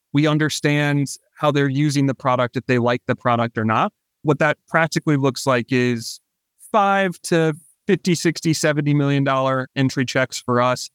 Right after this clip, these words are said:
Really post seed or early Series A up through early Series C is, uh, is where we're focused. As you mentioned, we spun out twenty nineteen. We've raised two funds. The first was a six hundred thirty million dollar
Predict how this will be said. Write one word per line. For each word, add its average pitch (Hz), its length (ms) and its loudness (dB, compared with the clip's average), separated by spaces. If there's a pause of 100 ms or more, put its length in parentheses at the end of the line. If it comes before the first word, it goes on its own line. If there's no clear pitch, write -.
(160)
Really 165 360 2 (220)
post - 500 -2
seed 165 420 2
or 135 160 0
early 156 300 0
Series 139 460 -2
A 131 280 0 (280)
up 135 180 -2
through 135 160 2
early 127 300 2
Series 117 400 0
C 117 280 0
is, 110 280 -2
uh, 107 260 0
is 110 100 -4
where 117 140 0
we're 107 120 0
focused. 113 480 -4 (340)
As 147 120 2
you 147 60 2
mentioned, 160 320 0
we 139 80 0
spun 175 260 0
out 156 220 -2 (180)
twenty 151 200 2
nineteen. 139 720 0
We've 131 160 -8
raised 135 400 -2 (100)
two 202 180 0
funds. 175 420 0
The 143 80 0
first - 320 -2
was 143 100 0
a 135 80 0
six - 240 -2
hundred 147 260 0
thirty 143 240 2
million 135 260 0
dollar 131 340 -2